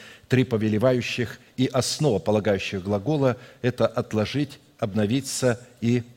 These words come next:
"облечься". И чтобы подтвердить имеющееся обетование, возведенное в статус величайшей заповеди, величайшего обетования,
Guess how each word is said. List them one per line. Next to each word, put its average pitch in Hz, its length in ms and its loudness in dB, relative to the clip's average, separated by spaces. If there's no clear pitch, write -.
"облечься". 101 760 -2
И 143 60 2
чтобы 139 280 0
подтвердить 135 560 0
имеющееся 123 580 0
обетование, 120 800 2
возведенное 120 600 2
в - 40 -4
статус - 760 -2
величайшей 113 720 2
заповеди, 113 720 2
величайшего 117 680 0
обетования, 117 760 0